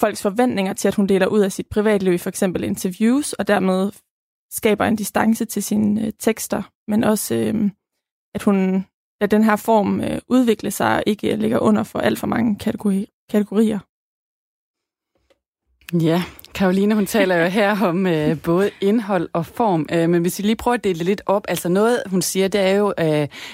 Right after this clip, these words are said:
Speaker 2: at hun peger på, at den her sådan minimalistiske og virkelighedsnære stil, altså, at den håber hun,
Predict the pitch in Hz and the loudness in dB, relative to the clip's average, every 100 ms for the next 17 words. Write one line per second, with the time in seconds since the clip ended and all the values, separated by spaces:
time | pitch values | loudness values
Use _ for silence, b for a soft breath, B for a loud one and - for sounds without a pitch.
0 | - 180 165 170 175 202 190 156 165 170 | -2 -2 0 0 2 2 0 0 0 0
1 | 175 170 202 170 B B B - 170 165 | 0 0 0 0 B B B -2 2 2
2 | 156 190 - 170 - 160 147 143 147 185 | 2 0 -2 -4 0 0 0 -2 -2 -2
3 | 180 170 156 170 151 151 - - 220 180 | -2 -2 -2 0 2 0 -2 -2 0 0
4 | 143 160 156 - 165 151 147 143 B B | 0 0 -2 0 0 2 2 -2 B B
5 | B - 165 226 180 190 214 220 180 160 | B -4 -2 0 0 0 2 0 0 -2